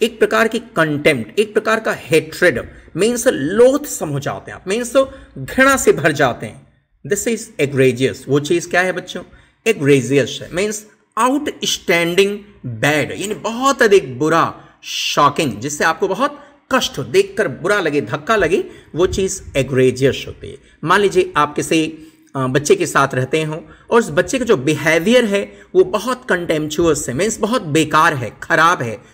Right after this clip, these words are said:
घृणापूर्ण है, तो बच्चा क्या है बच्चों? egregious है वो।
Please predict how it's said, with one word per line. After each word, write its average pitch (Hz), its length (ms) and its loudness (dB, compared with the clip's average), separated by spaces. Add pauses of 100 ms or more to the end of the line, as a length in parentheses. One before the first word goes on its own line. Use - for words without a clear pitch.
(120)
घृणापूर्ण 190 600 2
है, 127 300 -4 (220)
तो 143 120 -2
बच्चा 135 300 -2
क्या 208 180 2
है 208 80 2
बच्चों? 175 320 -8 (340)
egregious 123 760 -2
है - 100 -18
वो। - 120 -20